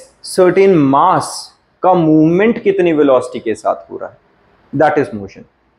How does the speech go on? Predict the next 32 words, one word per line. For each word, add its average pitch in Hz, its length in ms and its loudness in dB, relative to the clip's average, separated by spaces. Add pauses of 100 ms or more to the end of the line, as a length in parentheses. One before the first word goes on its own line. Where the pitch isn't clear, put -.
(760)
अगर 120 260 2
मैं 156 340 0 (300)
यहाँ 147 320 2
से 165 440 -2 (120)
इस 170 160 -4
marker 160 320 0
की 180 160 -2
cap 143 640 -4
को 156 60 -8
फेंक 160 340 -4
के 151 80 0
मारता 117 280 -2
हूँ 113 80 -4
इस - 100 -12
बच्ची 110 220 -4
को, 139 140 -4 (540)
और 175 100 2
ये 160 220 2
marker 147 400 0
फेंक 151 280 -4
के 117 80 -4
मारता 101 280 -6
हूँ, 107 120 -10
तो 131 60 -12
दोनों 139 400 0
बारी 123 260 2
में 127 260 -2 (300)
ज़्यादा 127 220 2
दर्द 180 280 -2
किस 190 200 -4
में 170 80 -2
होगा? 104 320 -4